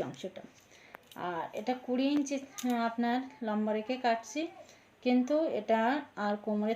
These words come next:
থাকবে আট ইঞ্চি লম্বা। তাহলে কুড়ি আর আট আপনার আঠাশ হচ্ছে কিন্তু। কিন্তু আমাকে এটা আপনাকে বুঝতে হবে যে পায়ের দিকে দেড় ইঞ্চি মুড়ে যাচ্ছে, পায়ের যে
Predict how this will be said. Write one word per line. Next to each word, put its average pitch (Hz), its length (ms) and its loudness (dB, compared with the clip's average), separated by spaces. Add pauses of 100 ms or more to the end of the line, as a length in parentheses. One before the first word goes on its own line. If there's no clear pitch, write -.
থাকবে 220 240 -2 (160)
আট 185 180 -6
ইঞ্চি 185 260 -6
লম্বা। 180 280 -12 (460)
তাহলে 233 180 2 (100)
কুড়ি 233 200 2 (100)
আর 220 80 6 (100)
আট - 100 -2 (140)
আপনার 247 260 -2 (160)
আঠাশ 233 240 4 (300)
হচ্ছে 185 340 -8
কিন্তু। 180 220 -10 (160)
কিন্তু 247 260 0 (140)
আমাকে 214 260 -4 (100)
এটা 254 120 -4 (100)
আপনাকে 226 340 -4 (160)
বুঝতে 196 340 -4
হবে 220 160 0 (120)
যে 202 80 -2 (640)
পায়ের 202 340 4
দিকে 233 160 -2 (140)
দেড় 214 240 2
ইঞ্চি 220 200 -2 (100)
মুড়ে 214 280 2
যাচ্ছে, 247 300 0 (760)
পায়ের 196 360 0
যে 220 80 -2